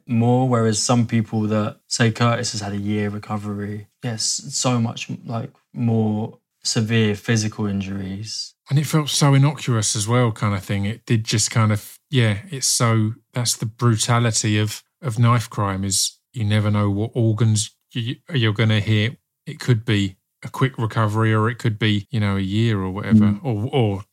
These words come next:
Speaker 2: no recovery, of
Speaker 1: There is
Speaker 2: course.
Speaker 1: nowhere good to
Speaker 2: Yeah.
Speaker 1: stab someone. Like, there, there's
Speaker 2: Yeah.
Speaker 1: kind of, like, you, and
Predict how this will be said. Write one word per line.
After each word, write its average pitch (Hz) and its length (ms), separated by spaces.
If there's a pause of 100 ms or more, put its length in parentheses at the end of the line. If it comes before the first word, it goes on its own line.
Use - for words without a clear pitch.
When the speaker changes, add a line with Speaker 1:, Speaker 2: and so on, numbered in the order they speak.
(160)
Speaker 2:
no 110 220
recovery, 90 580
of 95 60
Speaker 1:
There 120 160
is 107 100
Speaker 2:
course. 117 120
Speaker 1:
nowhere 120 440
good 110 220
to 117 80
Speaker 2:
Yeah. 107 60
Speaker 1:
stab 104 320
someone. 104 680
Like, 104 200
there, 104 140
there's 104 220
Speaker 2:
Yeah. 104 60
Speaker 1:
kind 110 140
of, 101 160
like, 107 180
you, 104 220 (160)
and 110 180